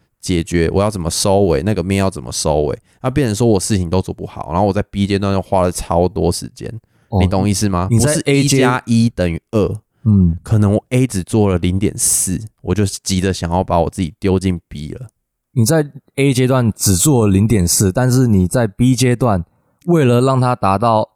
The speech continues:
Speaker 2: 弥补前面的效果，
Speaker 1: 然后我又要花超长时间，
Speaker 2: 然后也只做到一，
Speaker 1: 对。
Speaker 2: 所以加起来变一点四这样子而已了。
Speaker 1: 对，那你看我一加一加一，二D的 sketch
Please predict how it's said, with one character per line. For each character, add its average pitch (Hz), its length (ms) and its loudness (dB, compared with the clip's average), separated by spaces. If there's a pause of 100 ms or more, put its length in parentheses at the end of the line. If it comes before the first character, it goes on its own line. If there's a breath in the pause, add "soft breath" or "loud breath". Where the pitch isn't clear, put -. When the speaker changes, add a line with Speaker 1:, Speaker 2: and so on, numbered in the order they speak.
Speaker 2:
弥 123 260 4
补 127 140 4
前 104 180 2
面 113 120 2
的 98 40 4
效 90 260 0
果， - 260 -8
Speaker 1:
然 123 120 0
后 156 80 2
我 117 200 4
又 135 100 0
要 147 100 2
花 139 280 2
超 156 360 0
长 107 240 -4
时 98 200 -4
间， 98 340 -2
Speaker 2:
然 123 120 0
后 151 100 4
也 170 180 4
只 123 160 -2
做 123 160 2
到 120 220 0
一， 107 280 2 (220)
Speaker 1:
对。 151 100 0
Speaker 2:
所 165 100 2
以 139 60 2
加 135 220 0
起 113 60 0
来 98 60 0
变 113 180 -2
一 139 100 0
点 98 180 0
四 101 300 0
这 101 80 4
样 87 160 0
子 - 100 -6
而 202 180 2
已 98 120 2
了。 92 140 -4
Speaker 1:
对， - 40 -6
那 190 220 -2 (120)
你 110 100 -6
看 135 180 0
我 - 120 -6
一 135 140 -4
加 131 260 -2
一 120 140 -2
加 120 240 0
一， 117 260 2 (220)
二 151 160 4
D 131 220 0
的 120 120 0
sketch 104 480 -2